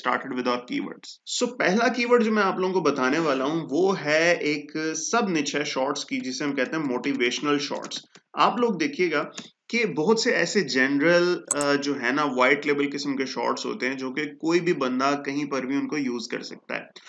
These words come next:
आप लोग अगर Fiverr पर नए हैं, तो आप लोगों को चाहिए इनमें से किसी एक गिग को आप बाय कर लीजिए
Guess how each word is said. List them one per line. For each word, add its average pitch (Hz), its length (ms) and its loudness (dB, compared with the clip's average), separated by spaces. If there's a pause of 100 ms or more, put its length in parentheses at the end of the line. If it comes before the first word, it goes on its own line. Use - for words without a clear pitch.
(240)
आप 214 240 4
लोग 233 180 4
अगर 208 720 4 (380)
Fiverr 151 320 4
पर 175 200 -2
नए 127 280 0
हैं, 143 360 -2
तो 139 60 -6
आप 139 260 0
लोगों 147 160 -2
को 147 60 0
चाहिए 139 320 -2
इनमें 151 300 -2
से 160 120 -4
किसी 143 220 -6 (200)
एक 160 400 0 (400)
गिग 135 320 2
को 151 100 -2
आप 127 340 -2
बाय 120 300 0
कर 160 200 0
लीजिए 170 400 0